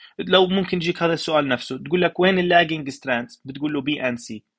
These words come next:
فهمت شو لعبة السؤال؟ فمرات بكون في لعبة بالسؤال لازم تحاولوا انكم تفكوها.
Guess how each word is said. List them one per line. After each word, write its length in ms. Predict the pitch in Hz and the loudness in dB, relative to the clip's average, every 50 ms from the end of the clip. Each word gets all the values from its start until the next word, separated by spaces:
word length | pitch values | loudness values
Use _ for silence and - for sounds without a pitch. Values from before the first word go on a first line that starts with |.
| _ _ _ _ | _ _ _ _
فهمت 220 | - 151 175 175 | -6 -6 -6 -6
شو 140 | - - 175 | -4 -4 -4
لعبة 140 | 165 160 160 - | -4 -6 -8 -8
السؤال؟ 380 | 151 - - 143 131 143 147 135 | -12 -10 -8 -8 -6 -6 -6 -6
فمرات 420 | - 117 113 117 139 170 165 - | -6 -6 -4 0 0 -2 -2 -2
بكون 200 | 143 - - 147 | -6 -4 -6 -6
في 160 | 139 - 143 | -2 0 0
لعبة 220 | 143 151 139 131 123 | 0 0 -2 -4 -6
بالسؤال 360 | 120 117 - 131 131 135 135 | -8 -8 -6 -2 -2 0 0
لازم 200 | 131 123 117 - | 0 -2 -4 -8
تحاولوا 500 | - - - 120 113 110 107 107 - - | -4 0 2 2 4 2 0 -4 -6 -8
انكم 180 | 110 - - | -12 -12 -12
تفكوها. 460 | 98 - 98 - - - - - - | -12 -12 -12 -16 -14 -16 -18 -18 -18